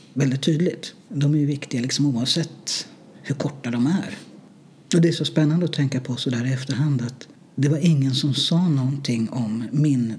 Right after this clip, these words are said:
tämligen avvikande klädstil. <laughs> Och det här är ändå, som sagt, det här var ju ändå en ungdomsgrupp där,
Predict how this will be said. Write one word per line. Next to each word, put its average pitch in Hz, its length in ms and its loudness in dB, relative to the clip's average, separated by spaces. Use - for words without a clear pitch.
tämligen 127 460 2
avvikande 143 580 0
klädstil. 143 680 -2
<laughs> - 40 -10
Och 151 80 0
det 156 60 4
här 165 140 4
är 190 80 2
ändå, 160 160 0
som 147 160 2
sagt, 139 360 -2
det 156 160 2
här 156 220 2
var 165 220 4
ju 175 120 2
ändå 123 220 0
en 123 180 0
ungdomsgrupp 123 640 -2
där, 127 200 -2